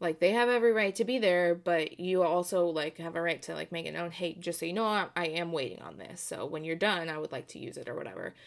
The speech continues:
Um, you can ask somebody to work in, you know, that's kinda hard on a deadlift platform, but, like, you know, on, on,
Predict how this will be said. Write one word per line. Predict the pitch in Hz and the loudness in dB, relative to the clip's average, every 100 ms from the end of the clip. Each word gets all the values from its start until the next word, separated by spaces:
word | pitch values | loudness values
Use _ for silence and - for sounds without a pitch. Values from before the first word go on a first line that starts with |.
| - - - | -20 -20 -8
Um, | 175 165 170 | -4 -4 -4
you | 170 | -6
can | 175 | -8
ask | 156 165 | -8 -10
somebody | 165 - - | -10 -8 -8
to | |
work | - - - | -6 -6 -2
in, | 254 247 233 220 | -2 0 0 0
you | 180 | -2
know, | 165 | -4
that's | - | -8
kinda | - 160 | -12 -10
hard | 175 - | -10 -10
on | - | -10
a | |
deadlift | 50 50 - | -10 -8 -10
platform, | - - - 67 67 | -10 -12 -10 -12 -10
but, | 104 | -8
like, | 147 - - - _ | -8 -10 -18 -20 _
you | 185 | -6
know, | 165 | -4
on, | 160 165 - | -6 -10 -8
on, | 165 160 160 - | -6 -6 -10 -14